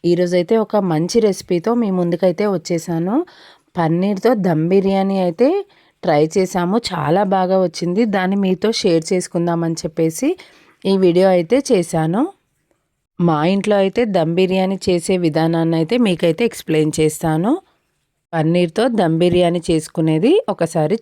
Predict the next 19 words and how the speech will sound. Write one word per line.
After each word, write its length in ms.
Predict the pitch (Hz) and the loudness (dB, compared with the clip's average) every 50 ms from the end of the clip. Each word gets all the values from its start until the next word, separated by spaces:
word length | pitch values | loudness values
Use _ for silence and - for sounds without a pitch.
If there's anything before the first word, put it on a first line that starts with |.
| - | -2
చూసేద్దాము. 720 | 190 165 156 - 160 143 135 127 135 131 131 127 127 131 139 - _ _ _ _ _ _ _ _ _ _ _ _ - | -2 -2 -2 0 -2 -2 -2 -4 -6 -8 -8 -8 -10 -12 -12 -16 _ _ _ _ _ _ _ _ _ _ _ _ -4
పన్నీర్ని 560 | 160 156 156 165 175 180 170 180 196 233 285 | -2 0 0 0 0 0 0 0 0 0 2
మన 180 | 285 262 226 208 | 2 2 2 2
ఇష్టం 420 | 190 180 170 - - 196 180 180 | 0 0 -2 -2 -2 -2 -2 0
వచ్చిన 300 | 180 - - 190 185 185 | -2 -4 -4 -4 -4 -2
సైజులో 500 | - - 175 160 160 156 151 156 185 226 | -2 0 0 2 2 0 0 0 2 2
ఈ 100 | 233 202 | 2 2
విధంగా 360 | 170 175 175 170 165 175 208 | 2 0 0 0 0 0 -2
కట్ 400 | 233 - 240 190 - - - - | -2 -2 -2 -4 -4 -4 -4 -2
చేసుకోవాలి. 800 | 156 147 - - - 160 151 143 139 139 135 135 135 135 143 143 - _ _ - - - _ _ - | -2 -2 -2 -4 -2 -2 0 0 0 -2 -2 -4 -4 -6 -8 -10 -14 _ _ -20 -20 -20 _ _ -6
మనకు 280 | 208 190 190 196 - 233 | -4 -2 -2 -2 0 0
మిల్క్ 240 | 214 196 175 180 - | 0 2 0 0 0
షాప్లలో 580 | - - 208 190 185 - 196 185 185 202 220 | -2 0 0 0 0 0 0 0 2 2 2
రకరకాల 580 | 226 208 175 - 170 170 165 - 190 185 190 196 | 2 0 0 0 -2 -2 -2 -2 -2 -2 -2 -2
పన్నీర్ 400 | 190 - 180 165 165 175 180 180 | -2 -2 -2 -2 0 0 -2 -2
ప్యాకెట్స్ 460 | - 185 170 160 156 175 160 - - | -2 -2 -2 -2 -2 -6 -8 -6 -4
అనేవి 320 | 175 160 160 156 151 185 185 | -2 -2 -2 -2 -2 -2 0
దొరుకుతుంటాయి 680 | 185 170 151 147 170 165 175 165 160 156 160 156 151 | 0 0 0 -2 -4 -4 -4 -2 -2 0 0 -2 -2
కదా. 380 | - 160 156 151 180 233 311 | -2 -2 -2 -2 0 -2 -2